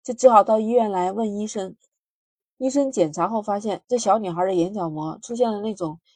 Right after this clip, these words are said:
缺氧的症状，比如说水肿，而且还长出了很多的新生血管，两眼的眼睑是红的，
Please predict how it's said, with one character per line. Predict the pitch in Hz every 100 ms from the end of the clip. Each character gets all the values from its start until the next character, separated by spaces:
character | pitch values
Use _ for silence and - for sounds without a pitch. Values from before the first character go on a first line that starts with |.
| _
缺 | - 277 269
氧 | 214 135
的 | 147
症 | 208 185
状， | 190 156 - _
比 | 180
如 |
说 | 185 196
水 | - 170 214
肿， | - - - _ _ _ _ _ _
而 | 196 220
且 | 214
还 | 214
长 | 214 185
出 | 175 202
了 | 208
很 | 202 165
多 | 180
的 | 175
新 | - 226
生 | 226 226
血 | 240 214
管， | 170 135 - _ _ _ _ _ _
两 | - 208
眼 | 240 190
的 |
眼 | 180 165 208
睑 | 220 170
是 | 214
红 | 202 156 160 175
的， | 160